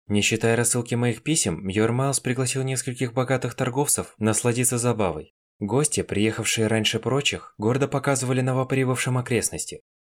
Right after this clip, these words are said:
Действительно увлекательно наблюдать, как столь многим расам и монархам нравится наша страна. Пока все идет по плану. Тут следует заметить, что число гостей уже достигло трех тысяч.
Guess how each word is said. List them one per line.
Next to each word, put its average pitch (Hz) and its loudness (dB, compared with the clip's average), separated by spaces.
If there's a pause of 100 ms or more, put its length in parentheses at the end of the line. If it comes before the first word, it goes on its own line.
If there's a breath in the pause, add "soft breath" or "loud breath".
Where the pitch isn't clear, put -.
(220)
Действительно 143 2
увлекательно 151 0
наблюдать, 147 0
как - -4
столь 113 0
многим 120 0
расам 120 0
и 113 0
монархам 120 0
нравится 117 2
наша 117 -2
страна. 95 -4 (460)
Пока 127 2
все 147 2
идет 135 -2
по 127 0
плану. 80 -4 (200)
Тут 107 0
следует 117 2
заметить, 120 0
что - -2
число 117 -2
гостей 147 -2
уже 117 2
достигло 127 -2
трех 127 -4
тысяч. - -6